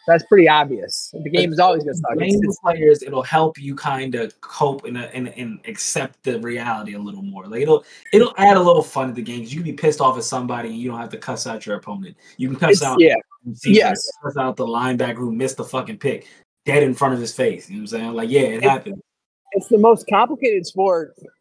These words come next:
Speaker 1: out, like, to make a video game for, 'cause you got twenty-two players that are all kinda supposed to be reacting to what they're seeing and, you know,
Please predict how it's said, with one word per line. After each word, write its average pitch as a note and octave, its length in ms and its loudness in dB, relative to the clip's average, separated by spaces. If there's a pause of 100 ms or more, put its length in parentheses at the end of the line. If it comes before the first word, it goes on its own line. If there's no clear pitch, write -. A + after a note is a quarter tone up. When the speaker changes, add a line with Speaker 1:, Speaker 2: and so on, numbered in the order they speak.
(800)
Speaker 1:
out, F#3+ 200 0
like, F3+ 180 0
to F#3 100 -6
make F#3+ 180 0
a E3+ 60 -2
video F#3 240 2
game D3+ 200 -4
for, C3+ 240 -2
'cause D#3+ 200 -6
you G3+ 80 -2
got F#3 180 2
twenty-two B3 460 4
players E3+ 540 2
that D#3+ 100 2
are D#3+ 100 2
all F3+ 160 6
kinda G3 240 -2
supposed G3 300 -2
to E3+ 40 -4
be F3 140 4
reacting F3 540 2
to D#3+ 80 -2
what E3+ 160 2
they're - 120 2
seeing G3 460 2
and, D3 160 -6
you F3 80 2
know, D3 260 2